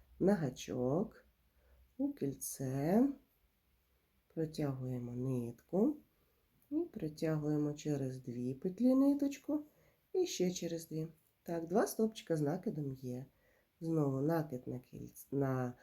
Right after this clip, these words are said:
гачок, гачок у кільце, протягуємо ось так ниточку і протягуємо ниточку через дві петлі і ще через дві.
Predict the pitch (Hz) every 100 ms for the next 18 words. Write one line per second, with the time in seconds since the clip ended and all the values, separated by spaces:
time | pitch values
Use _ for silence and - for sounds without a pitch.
0 | - _ 131 131 - - 131 147 202 277
1 | - _ _ _ _ _ _ 147 147 -
2 | 135 127 127 123 131 123 127 - 143 151
3 | 220 254 - 147 - 139 131 127 127 127
4 | 135 143 _ _ _ _ _ _ _ -
5 | 139 - - 123 - 127 127 131 175 180
6 | - 240 294 - - 254 277 175 175 190
7 | 170 160 147 139 139 139 - 127 139 131
8 | 131 127 165 247 277 262 254 269 - -
9 | _ _ - 214 220 - - - - 135
10 | 135 - 131 131 127 131 131 131